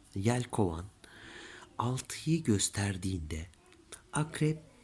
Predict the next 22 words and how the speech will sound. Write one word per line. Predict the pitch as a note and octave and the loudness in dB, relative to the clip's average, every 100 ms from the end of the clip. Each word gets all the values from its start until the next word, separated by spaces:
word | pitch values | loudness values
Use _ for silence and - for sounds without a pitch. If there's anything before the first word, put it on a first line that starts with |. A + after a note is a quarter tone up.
| - - | -10 -8
iki | - E3+ | -4 0
sayının | - B2+ A2+ A#2 C3+ C3 - | 2 4 6 6 2 -2 -4
arasında | A2 G#2+ G#2 - F#2+ B2+ | -2 0 0 -2 0 2
olur. | A2 D2+ - - _ - - _ - - - - | 0 -2 -12 -18 _ -20 -20 _ -20 -20 -20 -6
Küçük | - D3+ G3+ | -4 0 2
olan | E3 A#2+ G2 | 4 2 2
sayıyı | - F#2+ E2+ D#2 | 0 -2 -2 -6
söyleyip | - - G2 G#2+ B2 E3+ - - - - - - - - - - - - F#3+ | -6 -4 2 4 6 4 0 -14 -20 -20 -20 -20 -20 -20 -20 -20 -20 -8 2
bir | F#3+ G#2+ | 4 4
de | D3+ D#3+ - - | 2 0 -12 -18
buçuk | G2+ G#2 - - | -8 -6 -2 0
ekliyoruz | D#3+ - G2 E2+ | 0 2 2 2
çocuklar. | F#2 - - D2+ - - - - _ _ | -4 -4 -10 -16 -18 -20 -20 -20 _ _
Üç | G3 - | 2 6
ile | F3+ E3+ | 6 10
dördün | E3 E3 | 10 10
arasında | D#3 A#2 - F#2 | 8 6 2 -4
küçük | - - | -2 0
olan | D3 A#2+ G#2+ - | 4 4 2 4
üç, | F3+ - - - _ _ _ _ _ _ _ - - | 4 4 -2 -8 _ _ _ _ _ _ _ -6 0
üç | D#3 D#3 - G#2 | 0 0 -2 0
buçuk. | G2+ F#2+ - | 2 0 -4